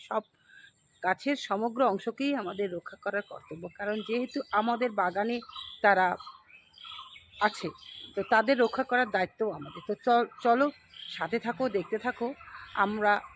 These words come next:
কি পরিচর্যা এই মুহূর্তে করতে পারি। ছি লেবু গাছের কাছে, প্রচণ্ড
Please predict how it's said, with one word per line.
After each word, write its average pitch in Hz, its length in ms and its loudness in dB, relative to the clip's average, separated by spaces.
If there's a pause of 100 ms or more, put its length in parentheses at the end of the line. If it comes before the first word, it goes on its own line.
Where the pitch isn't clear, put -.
কি 302 100 2
পরিচর্যা 233 600 2
এই 220 220 -2
মুহূর্তে 196 380 -4
করতে 170 300 -6
পারি। - 240 -12 (840)
ছি - 120 -2
লেবু 262 260 10
গাছের 262 320 8
কাছে, 233 300 4 (680)
প্রচণ্ড 302 360 10